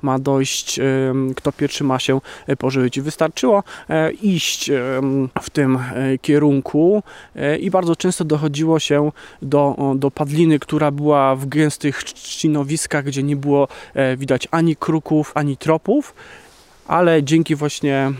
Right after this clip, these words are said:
mm, tym głosom, które wydawały kruki, y, łatwiej, e, można było inwentaryzować czy ofiary wilków, lub też na przykład,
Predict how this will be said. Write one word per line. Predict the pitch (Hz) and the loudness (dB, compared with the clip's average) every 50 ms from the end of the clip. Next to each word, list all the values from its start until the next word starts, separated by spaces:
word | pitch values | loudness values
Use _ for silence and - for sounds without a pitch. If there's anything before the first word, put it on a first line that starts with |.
| 139 - | -6 -6
mm, | 135 139 131 135 139 135 135 | -4 -2 -2 -2 -2 -4 -4
tym | - - 139 139 | -4 -4 -4 -2
głosom, | 135 143 139 - - 143 | 0 0 0 0 -2 -6
które | - - 143 131 | -6 -6 -8 -8
wydawały | 135 135 131 135 135 139 131 131 127 | -10 -6 -6 -4 -4 -2 -2 -2 -4
kruki, | - - - 131 - - - 131 127 - - - - _ - | -6 -6 -8 -8 -8 -4 -6 -6 -6 -6 -14 -20 -20 _ -6
y, | 135 123 120 120 | -4 -4 -2 -2
łatwiej, | 120 139 139 143 135 - - - 139 131 127 127 127 123 127 147 | 0 0 0 0 -2 -6 -8 -2 0 0 0 0 -2 -6 -10 -10
e, | - 123 123 123 123 123 127 123 | -8 -6 -6 -4 -4 -4 -4 -4
można | 117 120 - 127 117 120 | -6 -6 -6 -6 -6 -4
było | 127 131 123 - | -2 -4 -4 -2
inwentaryzować | - 139 127 135 127 127 - 135 131 131 127 135 127 127 123 - | -2 -4 -2 -2 -4 -2 -2 -2 -2 -2 -2 0 0 0 -2 0
czy | - - 190 | 0 2 2
ofiary | 185 - - 165 160 160 160 156 147 - - - - - - | 2 2 2 2 2 4 4 2 2 0 -6 -18 -16 -4 -2
wilków, | 143 139 135 151 156 151 - 151 139 147 | -2 0 0 -2 -2 -2 -2 -4 -4 -2
lub | 151 214 226 - | -2 -4 0 0
też | 180 180 175 | 0 0 2
na | 175 156 156 | 2 -2 -2
przykład, | - - 170 - 175 175 170 | -2 -4 -2 0 0 0 0